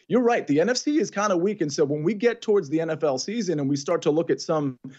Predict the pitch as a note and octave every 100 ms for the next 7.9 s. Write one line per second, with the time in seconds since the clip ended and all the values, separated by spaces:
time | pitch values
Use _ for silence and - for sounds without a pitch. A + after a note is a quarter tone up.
0 | - _ D#3 D3+ D3 C#3+ D#3 C#3+ C3 D3
1 | C#3+ C#3 - D3+ C#3 C3 B2+ D#3 D#3 D#3
2 | C#3+ - D3+ E3+ - F3 C#3 C#3 D3+ D3+
3 | C#3+ C3 B2+ C3 B2 C#3 A#2+ - F3+ D3+
4 | B2+ B2 C3+ B2+ A#2 D#3+ G#3+ C3 D#3+ D#3
5 | D3+ C#3 - _ _ - A3+ A3+ D4+ C#4
6 | F#3 - - F#3+ E3+ C#3 D#3+ - F#3 C#3
7 | C3 D3+ D#3 D3 C#3+ A2+ D3 F#3 G#3